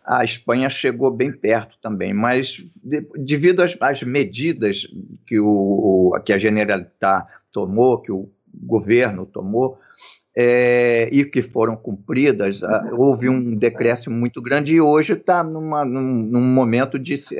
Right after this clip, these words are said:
de tranquilidade, até porque a vacinação já está ocorrendo, né? E, então tá diminuindo bastante.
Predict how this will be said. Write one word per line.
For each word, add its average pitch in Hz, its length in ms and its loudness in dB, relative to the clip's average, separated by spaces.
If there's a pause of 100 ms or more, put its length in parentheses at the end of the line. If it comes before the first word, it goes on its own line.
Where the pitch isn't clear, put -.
(100)
de 135 180 -12
tranquilidade, 185 840 2
até - 240 -2
porque 160 520 -4 (460)
a 139 60 -20
vacinação 123 640 -2
já 127 100 0
está 113 460 -2
ocorrendo, 107 720 0
né? 127 340 -2
E, 104 680 0
então 107 360 0
tá 120 140 0
diminuindo 123 540 0
bastante. 107 640 -4